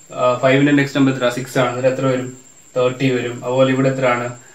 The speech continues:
എയ്റ്റ് into ടു എത്രയാണ്? സിക്സ്റ്റീൻ. ആ, സിക്സിന്റെ നെ-, നെക്സ്റ്റ് നമ്പർ എത്രയാണ്? സെവൻ ആണ്. അന്നേരം എത്ര വരും? ഫോർട്ടി ടു വന്നു.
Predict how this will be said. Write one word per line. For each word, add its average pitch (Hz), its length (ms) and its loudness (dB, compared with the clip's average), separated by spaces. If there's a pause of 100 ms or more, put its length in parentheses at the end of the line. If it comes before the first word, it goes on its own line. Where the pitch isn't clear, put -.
(140)
എയ്റ്റ് 135 240 2
into 139 160 2
ടു 139 160 4
എത്രയാണ്? 123 420 -2 (160)
സിക്സ്റ്റീൻ. 135 480 -4 (1300)
ആ, 123 320 2
സിക്സിന്റെ 139 420 2
നെ-, - 120 0
നെക്സ്റ്റ് 135 280 0
നമ്പർ 131 160 2
എത്രയാണ്? 120 220 0
സെവൻ 127 300 2
ആണ്. 123 80 2
അന്നേരം 123 200 0
എത്ര 127 140 -8
വരും? 123 240 -6
ഫോർട്ടി 123 480 -8
ടു 131 40 -4
വന്നു. 120 380 -4